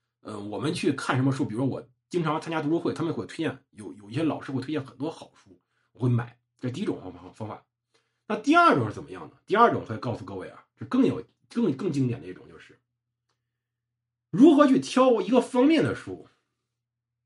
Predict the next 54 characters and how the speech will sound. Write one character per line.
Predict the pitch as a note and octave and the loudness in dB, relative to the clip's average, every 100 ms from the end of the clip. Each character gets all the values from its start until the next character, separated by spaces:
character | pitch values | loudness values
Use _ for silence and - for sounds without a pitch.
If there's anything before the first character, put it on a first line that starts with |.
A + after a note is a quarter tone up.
| _ _ _ _ | _ _ _ _
就 | F3 | -6
是 | G3+ | -2
有 | C#3+ A#2+ | -2 -2
时 | |
候 | F#3+ A3+ - _ _ _ _ _ _ _ - | 0 0 0 _ _ _ _ _ _ _ -4
大 | G#3 | 2
家， | G3+ | 2
比 | D3+ | 4
如 | D3+ | 4
像 | G#3+ F3 A#2 | 4 2 0
我 | - | -4
啊， | - - - | -16 -16 -4
我 | A#2 | 2
面 | G3 | 2
对 | G#3+ | 2
这 | G#3+ | 0
个 | E3 | 0
最 | D3 C#3+ C3 _ | 0 -2 -4 _
关 | E3 D#3 | 0 2
键 | C#3+ | 2
问 | B2+ | 0
题， | G2 F2 | -4 -10
比 | - | -2
如 | C3 | 0
说 | E3+ | 0
我 | C#3+ F#2 | -2 -6
在 | A2+ | -8
做 | - A#2+ - _ _ _ - | -4 -4 -4 _ _ _ -6
美 | C3 A#2+ | -2 -2
国 | C#3 F3+ | -4 -2
大 | F3+ | -2
萧 | G#3+ G#3+ | -2 -4
条， | A2+ F#2+ _ _ _ _ - | -6 -10 _ _ _ _ -8
以 | C3+ | -4
及 | B2 E3+ | 0 0
后 | F3 | 0
面 | C3+ - | -2 -2
我 | - | -10
要 | |
做 | A#2 A#2+ | -10 -10
的 | F#2+ | -6
罗 | C3+ A3 | -4 -2
斯 | D4 | -2
福 | G#3+ A#3+ | -2 -6
新 | A#3 A#3+ B3+ | 0 2 4
政 | B3 - | 2 -2
与 | |
第 | - F#4 | -4 -4
二 | |
次 | C3+ | -2
世 | |
界 | F#3 | -4
大 | G3+ | -2
战 | A3+ | -4